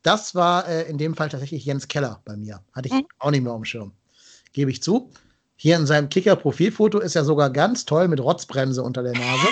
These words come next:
Speaker 2: <laughs>
Speaker 1: und im Eintracht-Trikot als besondere, äh, Provokation, dass er da auf dem, ja, in der Saison im Eintracht-Trikot abgebildet ist. Das ist ein bisschen komisch.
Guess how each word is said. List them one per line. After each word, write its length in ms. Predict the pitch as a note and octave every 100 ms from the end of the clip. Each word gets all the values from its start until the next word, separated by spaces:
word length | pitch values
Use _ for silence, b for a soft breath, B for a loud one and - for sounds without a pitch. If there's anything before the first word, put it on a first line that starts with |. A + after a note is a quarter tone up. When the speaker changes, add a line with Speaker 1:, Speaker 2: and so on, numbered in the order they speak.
| C6+ C6+ -
Speaker 2:
<laughs> 320 | G#5 - -
Speaker 1:
und 240 | F#3+ A3+
im 120 | A3+ F#3
Eintracht-Trikot 920 | F3 F#3 - B2 - A#2+ - G2+ -
als 140 | C#3 B2
besondere, 1160 | C3+ C3 C3+ C3 A2+ A#2 A2+ A2 A#2+ A#2+ A#2 G#2+
äh, 0 | _ -
Provokation, 720 | C3 B2 B2 - C3 F3 A3 B B B B B B - _ -
dass 180 | C3
er 60 | C3+
da 140 | C3
auf 160 | C3 B2+
dem, 380 | C3 B2 A#2+ A#2 _ _ _
ja, 160 | D3 A#2
in 140 | A#2
der 140 | B2+ C#3+
Saison 420 | C3 C3+ D#3 F3 - _ _
im 300 | C3+ C3 C3+ -
Eintracht-Trikot 640 | B2+ A2+ A2 A2+ G2+ F#2
abgebildet 540 | - - G2 G2+ G2+
ist. 160 | F#2+ -
Das 80 | D#3
ist 60 |
ein 40 | D#3
bisschen 200 | D3 C#3
komisch. 420 | A2 E2+ -